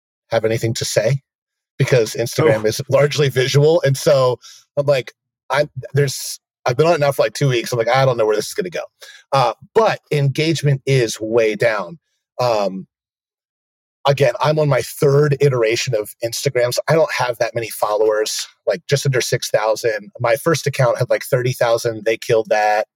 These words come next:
Speaker 1: um, because I said
Speaker 2: <laughs>
Speaker 1: trans were groomers, so that will get you taken off, just F Y I. Um,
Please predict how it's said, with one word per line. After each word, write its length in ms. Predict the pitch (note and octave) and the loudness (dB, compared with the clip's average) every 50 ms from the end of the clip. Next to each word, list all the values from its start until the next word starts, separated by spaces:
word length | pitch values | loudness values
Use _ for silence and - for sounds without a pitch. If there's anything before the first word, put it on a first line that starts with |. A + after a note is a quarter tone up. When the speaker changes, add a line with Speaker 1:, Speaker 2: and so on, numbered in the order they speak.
| _ _ | _ _
Speaker 1:
um, 500 | G#2+ G#2+ G2+ G2+ G2 F#2+ F#2 F#2+ G2 - _ _ _ | -4 -2 0 0 0 -2 -2 -6 -10 -14 _ _ _
because 240 | - - - A2+ - | -8 -4 -4 -2 -2
I 80 | A2 G#2+ | 0 -2
said 400 | - - - A2 G#2 G2 G2 G2 G#2+ - - B2+ A#2 | -2 0 -2 0 0 -2 -8 -10 -16 -16 -14 -14 -16
Speaker 2:
<laughs> 200 | - - _ - | -16 -18 _ -10
Speaker 1:
trans 540 | - - A#2 A2+ A2+ A2 G#2+ A2+ A2 - | -6 -2 0 2 2 2 0 -2 -6 -6
were 160 | - A2 G#2 F2+ | -4 -4 -4 -4
groomers, 640 | - G#2+ G#2+ G#2+ G#2+ G#2+ G#2+ G#2+ G#2 - - - - - | -2 -2 -2 0 0 0 0 0 -2 -4 -8 -8 -8 -6
so 100 | - - | -4 -2
that 220 | A2 G#2 A2 A2 - | -2 -2 -2 -2 -4
will 100 | A2+ G#2+ | -8 -6
get 160 | G2+ G#2+ - | -4 -6 -6
you 60 | G2 | -6
taken 280 | - - G#2 - F#2+ F#2 | -6 -6 -6 -4 -4 -2
off, 180 | F#2 G2 F#2+ - | -2 -2 -2 -4
just 200 | - F2 - - | -10 -8 -4 -4
F 100 | F#2+ - - | -4 -4 -2
Y 140 | F2 F2 | -4 -4
I. 800 | F2 E2 F2 F2+ - _ _ _ _ _ _ _ _ _ - A#2 | -2 -2 -2 -6 -6 _ _ _ _ _ _ _ _ _ -2 0
Um, 380 | A#2+ A#2 A2+ A2 G2+ G#2 G#2 | 2 2 2 0 -2 -8 -16